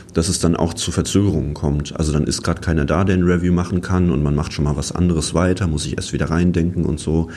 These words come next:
Mm, während im Pair das sozusagen automatisch schon passiert dabei und dann ist man auch dann fertig und muss nicht noch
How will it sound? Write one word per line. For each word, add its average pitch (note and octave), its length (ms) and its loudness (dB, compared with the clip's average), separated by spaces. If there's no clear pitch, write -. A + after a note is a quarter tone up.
Mm, D2+ 280 2
während D2+ 240 2
im D2 100 0
Pair D#2 220 2
das D#2+ 240 -2
sozusagen D2+ 380 0
automatisch D2 520 0
schon C#2 220 0
passiert C#2+ 480 0
dabei C#2 360 0
und B1 120 0
dann C#2+ 80 0
ist - 160 -2
man D2 100 2
auch - 240 -2
dann C#2+ 200 0
fertig D2+ 440 0
und C2+ 300 -4
muss C#2+ 200 -2
nicht - 160 -6
noch - 280 -2